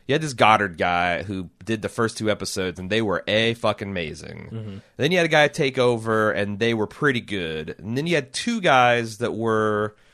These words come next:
Speaker 1: you know, I think executive producers and, and writers on the show take over this season, and a little, things a little loosey-goosey and sloppy Joe.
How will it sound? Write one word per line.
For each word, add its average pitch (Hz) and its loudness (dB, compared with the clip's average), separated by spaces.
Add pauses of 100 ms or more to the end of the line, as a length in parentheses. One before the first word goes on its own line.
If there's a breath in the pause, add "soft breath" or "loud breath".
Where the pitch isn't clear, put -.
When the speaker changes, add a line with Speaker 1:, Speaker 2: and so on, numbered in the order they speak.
(380 soft breath)
Speaker 1:
you 123 -4
know, 110 2
I 101 -2
think 196 -2
executive 110 -2
producers 98 -6
and, 90 -8
and 90 -6
writers 95 0
on 90 -4
the 90 -6
show 95 -4
take 120 -6
over 101 -4
this 123 -4
season, 98 -8
and 87 -8
a 90 -6
little, 120 -6
things 311 -6
a 208 -2
little 190 0
loosey-goosey 135 -4
and 101 -8
sloppy 90 -6
Joe. 73 -8